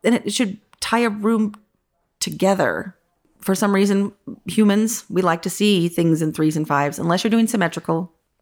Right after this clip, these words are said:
But, um, threes and fives, what were some of the others? I'm trying to think.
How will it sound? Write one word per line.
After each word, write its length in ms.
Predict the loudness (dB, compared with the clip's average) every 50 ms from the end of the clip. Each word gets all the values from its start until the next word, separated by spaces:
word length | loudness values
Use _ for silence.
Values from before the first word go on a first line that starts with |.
| _ _ _ _ _ -20 -20 -20 -20 -6 -2
But, 260 | 0 0 0 0 -2 -4
um, 260 | -4 -2 -2 -2 -4
threes 220 | -2 0 0 0 0
and 80 | 0 0
fives, 280 | 0 0 0 -2 -6 -10 -20 -20 _ _ _ _
what 100 | -8 -6
were 60 | -4
some 140 | -2 0 2
of 60 | 2
the 120 | 4 4 4
others? 480 | 4 2 2 0 0 -2 -6 -8 -12 _ _ _ _ _ _ _
I'm 40 | _
trying 180 | -6 -4 -2 -2
to 60 | -2 -2
think. 360 | -2 -2 -2 -2 -4 -8 _